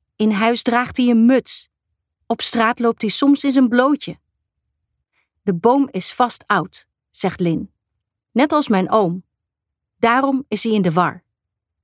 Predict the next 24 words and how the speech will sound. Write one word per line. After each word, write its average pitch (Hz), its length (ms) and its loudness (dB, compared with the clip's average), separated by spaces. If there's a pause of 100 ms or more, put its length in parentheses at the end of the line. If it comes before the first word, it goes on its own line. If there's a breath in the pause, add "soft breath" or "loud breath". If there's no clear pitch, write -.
(500)
Sam 294 320 2
weet 185 240 -4
het - 140 -14
niet. - 280 -12 (720)
Niet 254 380 0
alle 226 260 0
oude 220 260 2
mensen 185 320 -4
zijn 190 220 0
in 175 100 0
de 170 100 -2
war. 165 340 -4 (960)
"Maar 233 280 0
een 226 180 -6 (100)
peer 320 300 0
in 262 160 2
een 240 160 2
eik," 233 520 -4 (360)
zegt - 300 -4
Lin. 165 320 -2 (720)
"Dat 294 200 -2
is 233 120 -2
niet 269 240 4
normaal." 185 600 0